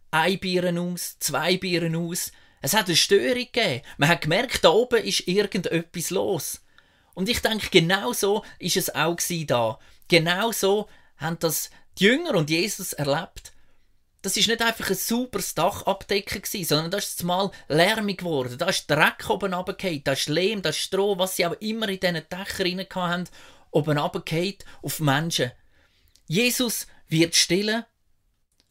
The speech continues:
und plötzlich ist niemand mehr an seinem Vortrag interessiert.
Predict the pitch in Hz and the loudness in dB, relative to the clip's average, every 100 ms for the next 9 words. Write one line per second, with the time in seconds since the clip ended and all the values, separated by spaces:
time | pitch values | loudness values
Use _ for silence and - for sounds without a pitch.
0 | _ _ - 170 143 - 175 208 - 196 | _ _ -2 -2 0 4 6 4 -2 -4
1 | 208 - - - - 151 156 208 214 - | -4 -6 -12 -4 -2 0 0 0 -4 -2
2 | 156 117 _ _ - 131 - 151 - 147 | -2 -2 _ _ -10 -6 -4 -4 -4 -4
3 | 185 - 165 - 151 139 123 117 - 160 | -6 -4 -4 -2 -6 -6 -8 -10 -8 -8
4 | - - - | -8 -10 -20